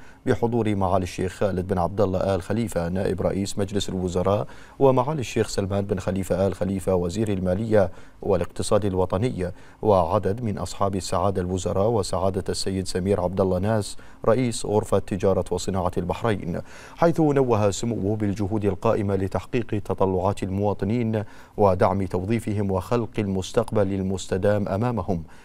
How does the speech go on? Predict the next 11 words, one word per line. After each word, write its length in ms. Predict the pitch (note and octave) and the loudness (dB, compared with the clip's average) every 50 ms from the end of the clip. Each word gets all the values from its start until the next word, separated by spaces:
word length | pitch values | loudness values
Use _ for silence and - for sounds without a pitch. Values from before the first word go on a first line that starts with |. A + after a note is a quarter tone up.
| - - | -14 -6
مؤكدا 400 | - F#2 F#2+ G#2 - - G2+ G#2 | -2 0 0 0 0 0 2 2
سموه 500 | G2 F2+ - A2 A#2+ C3 A#2 F#2+ F#2 E2+ - - - - - - | 0 0 -2 -2 -2 0 0 -2 -2 -4 -6 -8 -14 -14 0 2
على 160 | - G#2 G2+ | 4 4 4
أهمية 380 | F#2 F2+ F2 G2 F#2+ G#2 G#2 F#2+ - | 2 2 0 0 0 0 0 0 0
مواصلة 460 | G#2 F#2+ F#2 F#2 F#2 F2+ - G#2 F#2+ F#2+ | -2 0 2 0 0 0 0 0 0 0
تعزيز 580 | - - G2 - F#2 F2 E2+ F#2 A2 G2+ G2 | -2 -2 0 0 0 0 2 0 -2 -2 -2
التعاون 680 | G2+ F2+ - G2 F2 G2 B2 B2 A2+ A2+ A2 A2 A2 G#2 - - - - - - | -4 -2 0 0 2 4 2 2 2 2 0 0 -2 -2 -4 -10 -16 -18 -4 -2
بين 160 | G#3+ G#3 E3+ | 0 0 0
السلطتين 580 | B2+ - - A2 G2 - G2 F2+ G#2+ G2+ G2 F#2+ | 0 0 0 0 0 0 0 2 2 2 2 0
التنفيذية 580 | F#2 - G#2 F2+ F2+ G#2 G2 F#2 G#2 G#2 F#2+ - - | -2 -2 -4 -4 -2 -4 -4 0 0 0 0 -2 -2
والتشريعية 840 | F#2+ G2 G2+ - - G2 - - G#2 F#2+ F#2 G#2+ A2 G#2 G2+ F#2+ F2+ | -2 -2 -2 -2 -4 -6 -4 -2 0 2 2 2 2 2 2 2 0